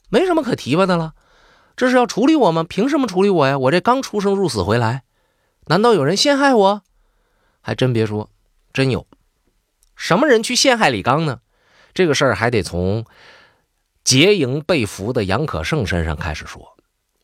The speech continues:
这个杨可胜啊，他来头也不低，他是陕西的勇将杨可胜的弟弟，也算是久经沙场。当他出战的时候，他就知道这一仗胜少负多，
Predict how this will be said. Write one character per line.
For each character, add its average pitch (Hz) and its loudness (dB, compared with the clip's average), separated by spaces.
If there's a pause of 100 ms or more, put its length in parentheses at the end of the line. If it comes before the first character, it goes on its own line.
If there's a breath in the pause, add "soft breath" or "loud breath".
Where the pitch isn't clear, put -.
(500)
这 226 0
个 214 -2
杨 185 4
可 110 -2
胜 185 -2
啊， 87 -2
他 - -6
来 101 -4
头 110 -6
也 87 -4
不 90 -12
低， 113 -6 (300)
他 175 2
是 165 -2
陕 76 -2
西 190 -2
的 180 2
勇 85 -4
将 123 2 (260 soft breath)
杨 120 0
可 90 -4
胜 165 -2
的 95 -4
弟 247 -4
弟， - -20 (500 soft breath)
也 113 2
算 165 2
是 113 -4
久 90 -4
经 123 -4
沙 113 0
场。 92 -8 (800)
当 202 2
他 185 0
出 226 -4
战 202 2
的 104 -4
时 92 -12
候， 92 -10
他 131 -4
就 139 0
知 185 0
道 95 0
这 185 -4
一 95 -6
仗 92 -6 (540 soft breath)
胜 170 0
少 73 -8
负 139 -8
多， 135 -2